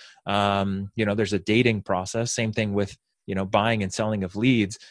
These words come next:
It's, it's a relationship and you gotta ease into it, whatever is reasonable for, for both sides. And of course, on the lead provider side, there's a lot of setup. There's the, the marketing has to be done. And so there's a lot of capital investment that occurs, but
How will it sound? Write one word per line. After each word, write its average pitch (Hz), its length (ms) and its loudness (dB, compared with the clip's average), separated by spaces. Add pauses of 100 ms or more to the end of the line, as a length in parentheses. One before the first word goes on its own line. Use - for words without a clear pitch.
(120)
It's, - 340 -4
it's - 260 -6
a 95 220 -4
relationship 98 840 -2
and 98 120 -6
you 95 60 -2
gotta 95 320 -2
ease 117 360 0
into 104 420 0
it, 95 120 0
whatever 104 460 0
is 101 180 -4 (120)
reasonable 110 420 2
for, 92 160 -2 (160)
for - 160 -6
both 92 220 -4
sides. - 440 -4
And 131 120 0
of 123 100 -2
course, 135 260 6 (240)
on 123 100 -4
the 123 100 2
lead 185 180 4
provider 117 400 4
side, 101 320 0 (300)
there's 135 120 -4
a 147 60 2
lot 143 160 4
of 110 60 -2
setup. 90 380 -2 (260)
There's 104 420 0
the, 98 480 -2
the 101 60 -6
marketing 117 400 2
has 98 160 -8
to - 100 -18
be 95 100 -4
done. 92 380 -6 (240)
And 101 80 -6
so 113 120 0
there's 104 160 0
a 110 60 2
lot 113 120 4
of 104 80 -4
capital 104 480 -2
investment 92 500 -6 (180)
that 98 160 -4
occurs, 98 460 -4 (400)
but 117 140 2